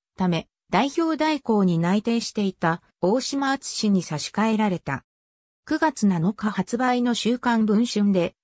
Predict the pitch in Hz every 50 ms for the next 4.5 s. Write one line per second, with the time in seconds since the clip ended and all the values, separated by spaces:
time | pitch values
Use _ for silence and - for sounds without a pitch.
0 | _ _ - - - - - 285 302 285 302 294 311 330 311 - 277 262 240 -
1 | 202 190 175 160 - - 185 208 254 269 - 262 254 247 233 - 254 254 247 240
2 | - - 185 175 156 147 - - 214 240 254 247 269 247 247 240 233 208 233 226
3 | - 214 - 208 185 180 165 151 135 - 160 147 - _ _ _ _ - - 165
4 | 180 220 247 247 240 226 220 208 202 202